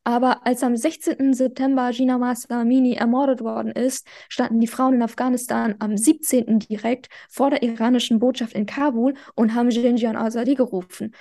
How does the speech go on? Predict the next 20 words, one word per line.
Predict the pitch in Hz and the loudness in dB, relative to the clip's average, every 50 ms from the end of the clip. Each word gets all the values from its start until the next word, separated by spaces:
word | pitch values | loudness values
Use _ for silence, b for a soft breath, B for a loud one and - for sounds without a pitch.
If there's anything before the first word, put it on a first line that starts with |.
| B B | B B
und | 220 240 | -2 0
sich | 202 247 - | 0 0 -2
mit | 233 226 | -2 -2
den | 208 208 | -2 -4
Frauen | - - - - 226 226 | -6 -6 -4 0 2 4
im | 220 220 | 4 4
Iran | 220 208 202 233 254 269 | 4 2 2 2 2 2
solidarisiert. | 240 226 202 - - - - - - - - - - - - B B B B B | 0 -2 -4 -6 -8 -10 -10 -12 -12 -8 -6 -6 -6 -8 -8 B B B B B
Was | - 240 - - - | -6 -4 -2 0 2
für | - 254 | 6 6
eine | 240 226 214 | 6 6 4
Kraft | 220 - - - 277 302 339 - - - | 2 -4 -6 -2 0 0 0 -2 -4 -2
ist | - - 349 330 - - 262 | 2 2 2 4 2 2 4
das? | 233 208 208 - - B B B | 4 4 2 0 -6 B B B
Du | B 226 | B 0
hast | 240 247 262 - | 0 2 0 -2
gerade | - - 254 269 285 285 | -2 0 4 4 6 6
deine | 254 240 233 - - 262 254 | 6 6 4 2 0 0 2
eigenen | 285 330 311 320 320 294 285 | 4 4 4 4 4 2 2
Probleme, | - - - 254 285 330 349 320 262 247 277 320 | 0 -2 -4 -2 0 2 2 2 2 2 0 -2